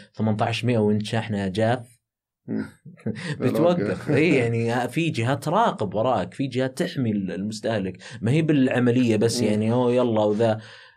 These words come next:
Speaker 1: آه، ف-، فكنا نتكلف مع كذا في البداية، يعني تشعبنا من الموضوع،
Speaker 2: أوكي.
Speaker 1: رحنا. في البداية كنت أسمع من الزبون وأجيبه بأعلى تكلفة، اللي هي شحن جوي بسرعة وهذا وأقرب،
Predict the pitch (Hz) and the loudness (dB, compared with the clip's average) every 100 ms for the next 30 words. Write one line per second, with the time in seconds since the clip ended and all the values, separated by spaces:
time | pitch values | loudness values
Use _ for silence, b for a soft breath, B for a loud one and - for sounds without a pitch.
0 | B _ 101 101 104 117 110 107 107 104 | B _ -2 -2 0 2 4 4 2 0
1 | 101 - - 135 - - _ - 185 208 | -2 -4 -4 -4 -4 -12 _ 0 2 4
2 | 202 196 190 120 107 143 156 160 131 120 | 2 0 2 0 -2 -4 -2 -2 -4 -4
3 | 117 127 139 123 131 120 98 95 95 117 | -4 2 4 4 2 0 -4 -4 -4 -6
4 | 98 107 104 113 117 120 113 113 117 107 | -4 -2 -2 0 0 0 2 2 0 0
5 | 110 120 B B B 135 135 151 180 185 | -2 -2 B B B -2 0 2 4 4
6 | 208 202 131 127 156 151 139 139 131 135 | 2 0 -4 -2 -2 -2 -2 -2 -2 -6
7 | 135 160 - - 110 120 127 107 127 110 | -6 -10 -10 -2 0 0 0 0 0 0
8 | 95 95 90 76 - - _ _ _ - | -2 -6 -10 -14 -14 -20 _ _ _ -4
9 | 98 98 104 - 113 107 101 98 104 98 | -2 2 0 0 -4 -6 -6 -4 -4 -2
10 | 101 104 104 - 117 101 120 120 101 123 | -4 -4 -6 -6 -6 -4 -2 0 0 -2
11 | 120 123 113 110 117 127 113 | -2 -2 -2 0 0 0 -2